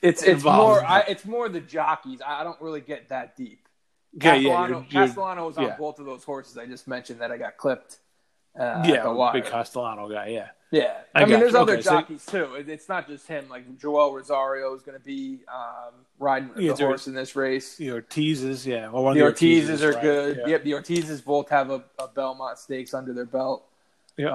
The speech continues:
Speaker 1: Um, John Velasquez, another one. He's been around for a while. He's got two Belmonts under his, uh, belt. Castellano actually never won the Belmont.
Speaker 2: This
Speaker 1: Believe it
Speaker 2: might
Speaker 1: or
Speaker 2: be
Speaker 1: not.
Speaker 2: his year to do it.
Speaker 1: He's got,
Speaker 2: Uh,
Speaker 1: uh, yeah, he's got two
Speaker 2: he's got
Speaker 1: Preaknesses, and that's it.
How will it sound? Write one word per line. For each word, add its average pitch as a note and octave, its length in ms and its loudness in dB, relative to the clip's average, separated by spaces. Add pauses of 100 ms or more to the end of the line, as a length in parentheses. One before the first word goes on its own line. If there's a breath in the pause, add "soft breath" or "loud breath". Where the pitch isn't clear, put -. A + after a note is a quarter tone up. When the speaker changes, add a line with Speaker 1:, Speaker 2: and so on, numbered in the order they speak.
(300)
Speaker 1:
Um, A#2 260 -12
John E3 240 6
Velasquez, D3 720 2
another C3+ 260 -8
one. C3 240 -14
He's C#3+ 260 -8
been C3+ 220 -8
around B2+ 320 -10
for C3 100 -8
a A#2+ 60 -6
while. B2+ 200 -4
He's C3+ 140 -8
got C3 220 -2
two C3+ 120 -8
Belmonts A#2+ 560 -10
under A#2 320 -14
his, A#2 220 -20
uh, A#2 240 -6
belt. A#2 220 -4
Castellano G#3+ 520 4
actually G#3 300 2
never F3 300 -8
won F3+ 180 -12
the F3 60 -12
Belmont. E3 420 -8 (960)
Speaker 2:
This - 80 -10
Speaker 1:
Believe - 80 -2
it - 60 -4
Speaker 2:
might B2+ 80 6
Speaker 1:
or B2 60 0
Speaker 2:
be D3+ 80 6
Speaker 1:
not. D3 80 8
Speaker 2:
his C3 140 0
year E3 140 4
to E3+ 60 -4
do A3 240 2
it. - 80 -2 (180)
Speaker 1:
He's D3 180 -6
got, D3+ 380 2
Speaker 2:
Uh, - 20 2
Speaker 1:
uh, C#3+ 240 -2
yeah, F3+ 120 4
he's C#3+ 120 -4
got E3 180 -2
two A3 160 -6
Speaker 2:
he's - 40 -16
got - 60 -20
Speaker 1:
Preaknesses, G3+ 1040 -8
and D3+ 100 -12
that's D3+ 240 -2
it. C#3 240 -2